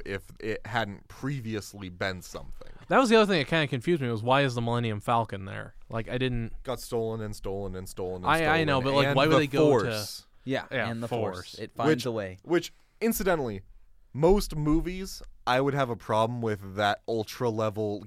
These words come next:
Speaker 1: god-tier Deus Ex Machina crap. I like it in Star Wars.
Speaker 3: Yeah.
Speaker 2: I mean, it's just
Speaker 1: I
Speaker 2: like
Speaker 1: like the, why did that happen?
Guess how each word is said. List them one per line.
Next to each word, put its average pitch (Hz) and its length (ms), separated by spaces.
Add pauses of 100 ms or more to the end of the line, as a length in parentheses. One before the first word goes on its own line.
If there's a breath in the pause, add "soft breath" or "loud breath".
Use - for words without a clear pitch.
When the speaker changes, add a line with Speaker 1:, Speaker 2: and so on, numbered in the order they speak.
Speaker 1:
god-tier 110 680
Deus 104 500
Ex 95 280
Machina 98 600
crap. 90 680 (760)
I 113 60
like 120 180
it - 60
in - 60
Star - 200
Wars. - 260 (120)
Speaker 3:
Yeah. 147 240
Speaker 2:
I - 40
mean, 214 100
it's 214 200
just - 160
Speaker 1:
I 208 100
Speaker 2:
like 202 360
Speaker 1:
like 175 40
the, 135 360 (340)
why 170 160
did 185 60
that 180 140
happen? 185 340